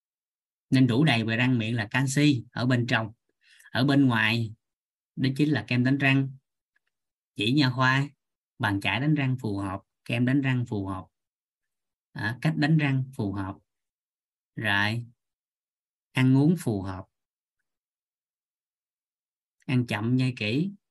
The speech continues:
tập thêm cái bài bảo dưỡng răng miệng, đó là bài khua răng đảo lưỡi. Nhớ bài đó không? Nhớ bài đó trong Thay Cân Đổi Cốt không? Các anh chị nhớ bài đó không?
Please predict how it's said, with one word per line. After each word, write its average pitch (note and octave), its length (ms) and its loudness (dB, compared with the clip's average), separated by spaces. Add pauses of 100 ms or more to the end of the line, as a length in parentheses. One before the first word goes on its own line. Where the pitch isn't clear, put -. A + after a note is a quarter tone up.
(420)
tập F#2+ 240 -6
thêm B2+ 240 0
cái D#3 100 2
bài G#2+ 220 0
bảo G#2 260 -2
dưỡng A#2 200 0
răng C3 220 0
miệng, A2+ 320 -4 (200)
đó D3 120 -2
là B2 140 0
bài A2 420 0 (480)
khua C3 320 2
răng B2 260 2
đảo G#2+ 180 -4
lưỡi. G#2+ 280 -6 (3750)
Nhớ C3+ 220 2
bài A#2 120 2
đó B2+ 220 2
không? F#2 200 -2 (160)
Nhớ C#3+ 280 2
bài G#2+ 140 -2
đó A#2 160 0
trong B2 160 -4
Thay B2 160 -2
Cân A2+ 140 -2
Đổi A2 140 -4
Cốt C#3+ 180 2
không? G#2 160 -2 (1800)
Các C3+ 80 -2
anh C3 40 0
chị A2+ 100 -2
nhớ B2 160 2
bài B2 120 0
đó A#2+ 220 2
không? F2+ 120 -8